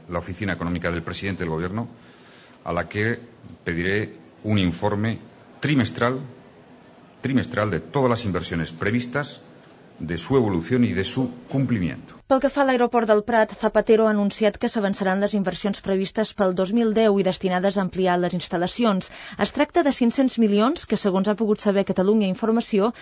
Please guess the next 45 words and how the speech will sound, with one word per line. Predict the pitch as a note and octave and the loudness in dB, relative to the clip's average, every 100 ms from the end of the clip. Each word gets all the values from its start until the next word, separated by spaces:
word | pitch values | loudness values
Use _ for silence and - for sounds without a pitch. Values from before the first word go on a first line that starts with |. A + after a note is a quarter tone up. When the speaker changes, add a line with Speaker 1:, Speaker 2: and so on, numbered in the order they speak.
| - | -8
Speaker 2:
es | - F#3+ | 2 6
dedicaran | G#3 G#3 G#3 G#3+ A#3 | 6 6 6 6 6
a | |
una | G#3 | 4
nova | G3+ G#3+ | 4 4
terminal, | A#3 G3+ G3 G#3 A3+ F3 F3+ | 4 2 4 6 6 4 4
que | G3 | 2
és | G3+ | 4
una | F#3 | 2
prolongació | F3+ F#3+ F3+ F3+ - B3 | 4 4 4 2 0 2
de | F#3+ | 2
la | F3 | 2
Terminal | E3+ E3+ F#3 | 0 2 2
Sud | G#3 A#3 G3 - - - | 2 4 2 2 -16 -6
i | F3+ | 0
que | F#3 | 0
també | F#3 F3+ F#3+ | 0 0 0
inclou | F#3 F#3+ G3 | 2 2 4
una | F#3+ | 2
torre | - A3 A3 | 2 0 0
de | G3+ | -2
control | F#3 F3+ F#3+ F#3+ G#3 | -2 0 2 2 2
i | G3+ G3 | 0 0
una | G#3 | 0
plataforma | G3+ F3+ E3 F#3+ F#3 F3+ | -2 -4 0 2 4 4
per | F#3+ | 2
als | F3 E3+ | 2 2
avions. | F3 A3 G3+ E3+ - - - - | 4 6 6 4 -4 -12 -16 -6
I | - | 4
ja | A#3+ A3+ | 6 6
se | |
sabia | A#3 G#3+ A3+ A#3+ | 6 6 8 6
que | F#3+ | 6
el | F3+ | 4
T | F#3 | 6
G | F3+ | 6
V | F#3 F#3 | 8 8
havia | F3+ F#3 F3+ | 8 6 6
d'arribar | F3+ F3+ F3+ | 4 4 4
a | |
Barcelona | F#3 - F#3 F#3 F#3 F#3 | 2 4 6 6 6 4
abans | F#3+ F#3 F#3 E3 | 4 4 4 4
de | F3+ | 0
final | - F#3 A3+ | 2 4 6
d'any, | G3+ G3 C4 | 6 6 6